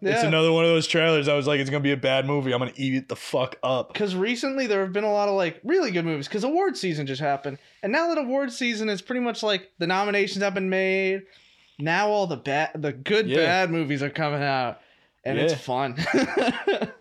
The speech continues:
Speaker 1: It's gonna be fun. The, the
Speaker 2: <laughs>
Speaker 1: popcorn flicks are coming out. Blockbuster season is, it's around the corner.
Speaker 2: <laughs>
Speaker 1: Uh, but
Speaker 2: There's zombie movies coming out.
Speaker 1: Yeah, another zombie movie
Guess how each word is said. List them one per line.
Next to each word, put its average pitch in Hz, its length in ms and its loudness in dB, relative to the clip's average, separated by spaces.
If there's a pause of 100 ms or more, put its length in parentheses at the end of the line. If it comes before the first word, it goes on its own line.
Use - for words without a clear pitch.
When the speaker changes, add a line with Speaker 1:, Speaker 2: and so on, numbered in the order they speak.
(160)
Speaker 1:
It's - 340 -6
gonna 135 300 -2
be 151 100 -2
fun. 147 420 -4
The, 208 380 -2
the 370 140 2
Speaker 2:
<laughs> - 80 -12
Speaker 1:
popcorn 143 480 -2
flicks 156 300 -4
are 135 40 -4
coming 147 280 -4
out. 143 160 -2
Blockbuster 135 520 -2
season 147 380 -2
is, - 320 -6 (1000)
it's - 120 -8
around 139 320 2
the 165 60 4
corner. 170 360 2 (240)
Speaker 2:
<laughs> - 960 -2
Speaker 1:
Uh, 131 460 0 (1120)
but 156 220 4
Speaker 2:
There's 180 120 -6
zombie 180 340 0
movies 127 420 -4
coming 131 260 -4
out. 110 260 -4
Speaker 1:
Yeah, 143 440 4
another 151 360 2
zombie 151 420 0
movie 120 420 -2